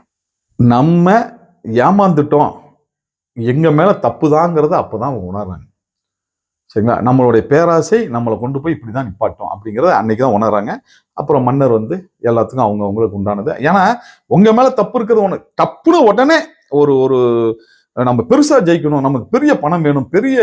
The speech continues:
ஏதாவது ஒரு அதிர்ஷ்டம் கிடைக்காதா அப்படி இப்படின்னு போனா இந்த மாதிரி சூழ்நிலை தான் வரும். அப்ப என்ன ஏதுன்னே யோசிக்காம கையெழுத்து போட்டது உங்க தப்பு தானே. அதே மாதிரிதான் இன்னைக்கு நம்ம எல்லாருமே,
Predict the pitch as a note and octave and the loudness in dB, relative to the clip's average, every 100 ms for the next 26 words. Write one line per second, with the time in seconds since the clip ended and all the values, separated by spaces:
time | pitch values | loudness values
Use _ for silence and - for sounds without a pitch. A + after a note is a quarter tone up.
0 | E3 C#3 F3 B3 A3 D3+ G3+ - D#3+ D3+ | 4 4 4 4 2 2 -2 -4 -2 0
1 | D3 C#3+ C3+ F#3 D3+ F3 F#3+ C3+ F#3+ F3 | 0 -2 -4 -8 -10 -8 -10 -8 -8 -8
2 | A#2 C3 C3 A#2+ A2 G#2 G#2 C3+ D#2+ - | -8 -6 -8 -10 -10 -8 -6 -6 -8 -18
3 | _ - - C#3 - F3 A#3+ G#3+ - - | _ -18 -8 -4 2 2 2 -2 -10 -10
4 | B2+ F3 B3+ C#4 A3+ A3 A#3 B3+ G3+ G#3+ | -4 -2 0 0 4 2 2 0 0 0
5 | G3+ G#3 G#3+ A#3 G#3+ - F#3+ G#3 G3+ F#3+ | 0 -2 0 -2 -4 -6 -6 -6 -10 -4
6 | F#3+ E3 D#3 D3 D3+ G2+ D2 _ _ _ | -4 -2 -4 -4 -2 -4 -6 _ _ _
7 | _ _ _ - D3 G3 F#3 A3 A3+ E3 | _ _ _ 0 2 4 4 2 0 -2
8 | C3 A#2 A2 A#2+ A#2+ G#2 | -2 -2 0 0 -2 -4